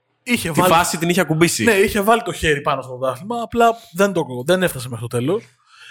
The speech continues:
Speaker 1: Αν είχε πάρει ένα από τα δύο, πιθανώς να μην ζούσε αυτά που έζησε κοντά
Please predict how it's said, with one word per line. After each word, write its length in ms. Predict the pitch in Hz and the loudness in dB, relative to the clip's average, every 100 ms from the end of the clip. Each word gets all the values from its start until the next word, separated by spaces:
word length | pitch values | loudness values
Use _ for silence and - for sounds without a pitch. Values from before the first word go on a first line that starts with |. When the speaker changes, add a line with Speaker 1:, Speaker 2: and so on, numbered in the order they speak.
| - _ | -20 _
Speaker 1:
Αν 180 | - 143 | -4 -2
είχε 200 | 185 214 | -2 -4
πάρει 360 | - 202 196 - | -2 0 -2 -2
ένα 200 | 170 196 | -2 -2
από 80 | 202 | -4
τα 120 | 143 | -6
δύο, 560 | 123 127 135 190 - _ - | -6 -4 -4 -4 -8 _ -12
πιθανώς 400 | 151 156 165 190 | -8 -6 -6 -4
να 100 | 202 | -4
μην 140 | 226 | -4
ζούσε 380 | 175 214 180 165 | -4 -4 -2 -4
αυτά 220 | - 156 | -6 -8
που 160 | 151 151 | -4 -2
έζησε 640 | 151 135 120 127 117 - _ _ _ _ _ _ _ _ _ _ _ _ | 0 -2 -8 -8 -10 -12 _ _ _ _ _ _ _ _ _ _ _ _
κοντά 560 | 170 165 165 - - | 0 0 -2 -8 -20